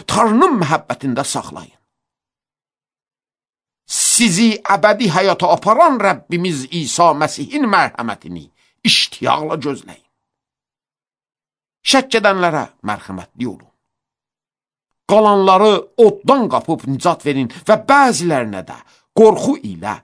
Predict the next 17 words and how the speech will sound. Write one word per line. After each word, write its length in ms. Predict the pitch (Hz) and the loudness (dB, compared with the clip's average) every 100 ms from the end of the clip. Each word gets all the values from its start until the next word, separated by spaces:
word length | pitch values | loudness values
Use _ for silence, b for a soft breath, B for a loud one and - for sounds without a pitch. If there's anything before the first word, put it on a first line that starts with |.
| _ | _
mərhəmət 600 | 117 139 101 107 156 156 | -4 -4 -4 -4 -4 -4
göstərin. 480 | 98 90 101 107 101 b b | -12 -14 -14 -12 -12 b b
Hətta 400 | - 240 - 185 - b _ | -2 -2 2 2 2 b _
cismdən 840 | - 233 185 - - 175 202 175 | -2 0 0 -2 -4 -2 0 0
ləkələnən 640 | 202 196 196 208 302 285 | 0 0 0 2 0 -2
paltardan 680 | 147 165 151 131 113 190 196 | -2 0 0 0 0 0 -2
da 140 | 87 76 _ | -6 -16 _
nifrət 460 | - 143 - 90 - | -8 -8 -10 -18 -20
edin. 200 | - _ _ _ _ _ _ _ _ _ _ _ _ _ _ _ _ _ | -20 _ _ _ _ _ _ _ _ _ _ _ _ _ _ _ _ _
İndi 380 | 170 147 95 85 73 _ | -4 -2 -4 -10 -18 _
o 180 | 269 | 0
Tanrıya 460 | - - 98 - _ | 0 -8 -16 -20 _
ki, 180 | _ - _ _ _ _ | _ -20 _ _ _ _
sizi 420 | - - 262 247 285 | -2 2 2 4 2
büdrəməkdən 920 | - 190 131 147 139 131 - 214 202 | 0 -6 -4 -2 -2 -4 0 0 0
saxlamağa 640 | - 113 - - 156 151 - b | -4 -8 -8 -10 -12 -18 -20 b
və 160 | - | 0